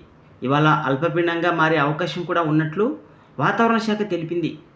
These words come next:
ఈ ఆవర్తనం ప్రభావం క్రమంగా పెరిగే కొద్దీ వాయువ్య దిశగా కదిలి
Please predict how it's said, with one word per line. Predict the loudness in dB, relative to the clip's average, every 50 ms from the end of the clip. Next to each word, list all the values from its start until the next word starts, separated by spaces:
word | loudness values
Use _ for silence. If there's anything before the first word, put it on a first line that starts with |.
| -20 -20 -20 -20 -20 -20 _ -12 -4 -2
ఈ | 0 0 0
ఆవర్తనం | 2 2 4 4 4 4 2 2 2 2 2 2
ప్రభావం | 2 2 2 4 4 4 4 2 0
క్రమంగా | -2 -2 0 2 2 4 4 2 2 0 0
పెరిగే | 0 2 2 4 4 4 2
కొద్దీ | 2 2 0 0 2 2 2 4 2 2 -2 -8 -14 -20 -20 -20 -20 -20 -20 -20 -14 -8 -4
వాయువ్య | 0 2 2 4 4 4 4 4 4
దిశగా | 2 2 0 -2 0 0 2 2 2
కదిలి | 2 0 0 2 2 4 4 4 4 2 2 -2 -6